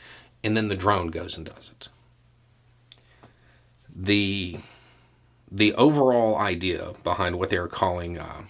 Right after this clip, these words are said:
collaborative combat aircraft, I think is the, the buzzword for it. Um, the overall idea is to have these aircraft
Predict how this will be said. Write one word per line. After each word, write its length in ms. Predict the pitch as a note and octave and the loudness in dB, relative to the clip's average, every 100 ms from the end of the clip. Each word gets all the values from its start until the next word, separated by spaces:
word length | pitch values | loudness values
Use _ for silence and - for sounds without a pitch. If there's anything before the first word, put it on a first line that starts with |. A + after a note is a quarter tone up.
| - _ _ _ _ | -20 _ _ _ _
collaborative 640 | - E2+ F#2 F#2 F#2 F2+ | -4 0 2 2 -2 -4
combat 480 | - G2+ F2 F2 E2+ - | -4 -2 -2 -4 -6 -6
aircraft, 600 | F2+ E2+ E2+ - - - _ _ - _ _ | -6 -6 -8 -10 -16 -20 _ _ -20 _ _
I 60 | - | -8
think 200 | E2+ D#2 | -6 -4
is 200 | D#2+ D#2 | -6 -6
the, 240 | D#2+ D2+ - - | -8 -10 -16 -14
the 60 | |
buzzword 680 | D#2+ F2+ E2 - - F2+ E2+ | -2 -2 -2 -10 -8 -4 -4
for 280 | D#2+ F2+ E2+ | -4 -4 -2
it. 140 | F2 - - - - - _ _ _ - | -4 -8 -20 -20 -20 -20 _ _ _ -10
Um, 460 | F2 E2+ D2+ D#2 - _ _ _ _ _ _ - _ _ _ _ _ _ _ _ _ | -6 -4 -6 -10 -18 _ _ _ _ _ _ -20 _ _ _ _ _ _ _ _ _
the 100 | G#2 | 2
overall 400 | A#2 A#2+ A#2 G#2+ | 4 4 4 4
idea 580 | G2 E2+ F2 F#2 F#2+ F2 - - | 2 -2 -2 -2 -2 -4 -14 -14
is 160 | - | -10
to 80 | - | -8
have 260 | - A#2 B2 | -6 -4 -2
these 280 | A2 G2 - | -2 -4 -4
aircraft 720 | F#2+ F#2 - E2 D#2+ - | -6 -6 -4 -4 -4 -8